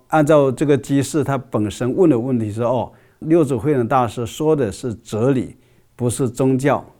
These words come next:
啊。那这里面呢，也是仁者见仁，智者见智。作为本人来讲，我就觉得呢，六祖坛经它全部都是佛法的境界，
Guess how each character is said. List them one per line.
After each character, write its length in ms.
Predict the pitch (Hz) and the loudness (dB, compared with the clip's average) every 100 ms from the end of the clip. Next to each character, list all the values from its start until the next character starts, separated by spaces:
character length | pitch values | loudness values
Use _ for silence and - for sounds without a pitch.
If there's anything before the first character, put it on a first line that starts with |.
| _ _ _ | _ _ _
啊。 160 | - 98 | -12 -8
那 200 | 104 131 | -4 -2
这 160 | 165 151 | 0 0
里 140 | 107 | 0
面 200 | 107 110 | 0 -2
呢， 200 | 104 98 - _ _ - | -2 -6 -14 _ _ -8
也 200 | 110 110 | -6 -6
是 360 | - 113 98 - _ _ - | -4 -4 -6 -10 _ _ -8
仁 260 | 98 127 | -2 0
者 140 | 123 98 | 0 -2
见 260 | 120 110 87 | -2 -4 -6
仁， 220 | 82 110 _ _ _ | -10 -14 _ _ _
智 180 | - 175 | -4 -2
者 160 | 123 90 | -2 -4
见 260 | 127 117 | -6 -10
智。 200 | 78 - - _ _ _ _ _ _ | -10 -16 -20 _ _ _ _ _ _
作 160 | 214 185 | 4 6
为 140 | 165 | 4
本 220 | 123 113 | 4 0
人 140 | 107 107 | 0 0
来 120 | 107 | -2
讲， 220 | 104 87 | -4 -6
我 120 | 92 | -4
就 160 | 110 139 | 0 0
觉 180 | 110 92 | 0 -4
得 140 | 98 | -4
呢， 120 | 98 | -4
六 220 | 107 180 151 | 2 2 2
祖 140 | 123 | -2
坛 240 | - 101 | -4 -6
经 200 | 98 101 | -4 -4
它 100 | 101 107 | -6 -8
全 240 | - 117 | -6 -4
部 80 | 120 | -4
都 140 | 110 | -4
是 220 | 95 104 92 _ _ | -6 -10 -12 _ _
佛 280 | - - 131 | -12 -2 0
法 120 | 113 98 | 0 -4
的 100 | 90 | -6
境 240 | - 98 | -8 -8
界， 180 | - | -10